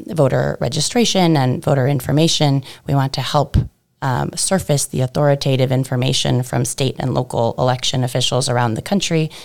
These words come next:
make sure those are, uh, b-, able to be found in search. Um, and we've also devised these exciting ways of using some of our technologies, like, um, in the twenty twenty-two midterm elections,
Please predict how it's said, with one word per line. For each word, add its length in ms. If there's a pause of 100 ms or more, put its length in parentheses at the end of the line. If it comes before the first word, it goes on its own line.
(120)
make 180
sure 180
those 280
are, 240
uh, 220 (120)
b-, 120
able 240
to 120
be 140
found 480
in 240
search. 420 (460)
Um, 360
and 140
we've 160
also 480
devised 480
these 220
exciting 480
ways 240
of 100
using 300
some 200
of 140
our 180
technologies, 800
like, 340 (460)
um, 400
in 140
the 60
twenty 300
twenty-two 380
midterm 420
elections, 600